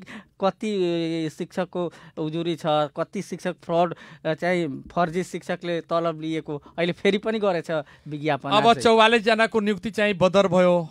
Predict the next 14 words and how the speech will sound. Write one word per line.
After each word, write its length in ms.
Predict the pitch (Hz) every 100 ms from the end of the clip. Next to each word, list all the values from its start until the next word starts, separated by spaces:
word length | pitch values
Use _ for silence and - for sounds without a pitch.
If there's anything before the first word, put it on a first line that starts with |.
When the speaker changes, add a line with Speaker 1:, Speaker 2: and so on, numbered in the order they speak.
| 175
Speaker 1:
अहिले 140 | 180
फेरि 200 | 202 196
Speaker 2:
अख्तियारमा 280 | 196 208 196
अहिले 220 | 190 202
Speaker 1:
गरेको 60 | 202
Speaker 2:
पनि 180 | 196
मुद्दामा 640 | 190 185 185 175 160 151 160
छ, 120 | -
Speaker 1:
अहिले 300 | 151 165 170
Speaker 2:
अदालतसम्म 600 | 170 175 175 - 175 170
मुद्दा 300 | 170 170 170
गएछ। 340 | 160 165 160
अख्तियारले 580 | 165 156 170 170 175 170
कृत्यमा 680 | 156 165 151 170 165 165 139